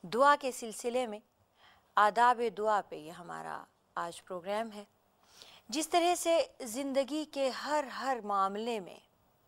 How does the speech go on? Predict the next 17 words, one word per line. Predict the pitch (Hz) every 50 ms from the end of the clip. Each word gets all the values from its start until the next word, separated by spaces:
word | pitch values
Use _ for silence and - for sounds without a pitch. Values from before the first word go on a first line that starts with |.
| _ _ _ _ _ _ _ _ _ _ _ _ _ _ _ _ -
कुछ | 240 220 - - 226
रूल्स | 202 220 254 269 240 185 - - - - - _ -
और | 185 190 196
रेगुलेशंस | 196 196 190 175 190 190 190 208 - - 254 247 233 - 214
होते | 208 202 - - 220
हैं, | 202 202 202 - _ _ _ _ _ _ - - _ _ -
इस | 269 - -
तरह | 294 294 262 277 294 277 - -
इबादत | 226 220 180 208 208 214 214 214 277 294 285 - 196
में | 196 196 190 185
भी | 165 202 247 240 _ _ _ _ _ _ _ _ -
रूल्स | 214 233 269 285 269 254 -
और | - - 202 202
रेगुलेशंस | 202 208 202 190 208 208 214 214 - - 254 240 214 -
हुआ | - 175 160 165
करती | - - - 123 - _ - -
हैं। | 151 175 175